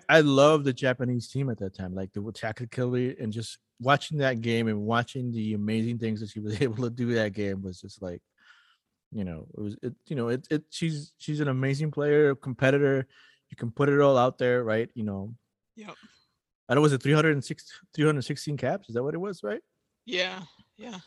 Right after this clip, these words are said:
Speaker 1: I mean, that's, that's, that's crazy. Like, I don't show up to work three hundred sixteen days in a row. So,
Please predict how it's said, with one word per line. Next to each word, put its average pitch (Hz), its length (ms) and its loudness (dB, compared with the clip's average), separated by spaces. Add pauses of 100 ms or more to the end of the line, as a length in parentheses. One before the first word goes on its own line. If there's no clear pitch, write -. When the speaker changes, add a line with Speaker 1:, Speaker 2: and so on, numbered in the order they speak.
(140)
Speaker 1:
I 131 60 -2
mean, 143 180 2
that's, 156 300 2
that's, - 300 0 (120)
that's - 280 -2
crazy. 123 680 0 (1000)
Like, 139 260 2
I 165 80 10
don't 220 180 10
show 190 220 2
up 196 160 -2
to 165 80 0
work 165 260 4
three 156 100 -2
hundred 156 280 2
sixteen 139 300 -6
days 131 260 2
in 120 80 0
a 107 140 0
row. 104 420 0
So, 110 220 -10